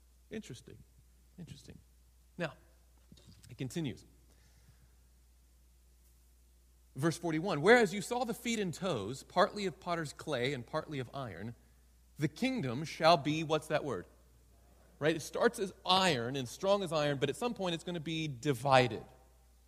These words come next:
When he gets down to the time of the feet, and what does he call out? Not just the feet, but also the,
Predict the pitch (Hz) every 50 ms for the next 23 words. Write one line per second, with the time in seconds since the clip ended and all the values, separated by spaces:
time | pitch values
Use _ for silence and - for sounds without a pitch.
0 | _ _ _ - 131 135 131 151 143 - 165 151 147 135 131 - - 160 147 139
1 | 139 120 123 - - - 185 180 170 - 151 139 143 156 156 147 151 151 - 147
2 | 127 120 110 - 160 165 151 147 131 139 - - 147 139 - 131 139 135 - 143
3 | 131 110 123 113